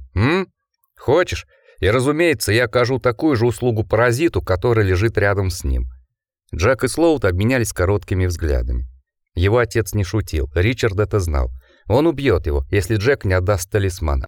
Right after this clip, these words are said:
а потом убьёт старого негра, Спиди. «Не делай этого», сумел прошептать Ричард. «Не уступай ему, Джек. Пошли куда подальше».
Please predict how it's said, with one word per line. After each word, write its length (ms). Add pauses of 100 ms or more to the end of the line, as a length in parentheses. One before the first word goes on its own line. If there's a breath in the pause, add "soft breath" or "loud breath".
а 100
потом 360
убьёт 320
старого 360
негра, 420
Спиди. 500 (1160)
«Не 180
делай 360
этого», 360 (120)
сумел 320
прошептать 560
Ричард. 340 (360)
«Не 120
уступай 520
ему, 180
Джек. 400 (160)
Пошли 300
куда 260
подальше». 600